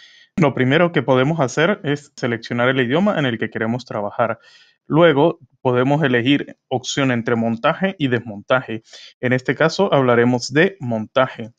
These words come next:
¿Qué vamos a montar? ¿Rodamientos o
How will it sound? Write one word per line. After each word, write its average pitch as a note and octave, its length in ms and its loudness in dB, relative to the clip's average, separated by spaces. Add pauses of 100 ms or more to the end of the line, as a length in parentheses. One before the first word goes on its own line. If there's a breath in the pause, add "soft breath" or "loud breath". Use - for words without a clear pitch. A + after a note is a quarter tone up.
(440)
¿Qué D#3 380 -4
vamos D#3 680 0 (160)
a C#3+ 100 4
montar? B2+ 600 0
¿Rodamientos F#3 1120 -2
o A#3 340 0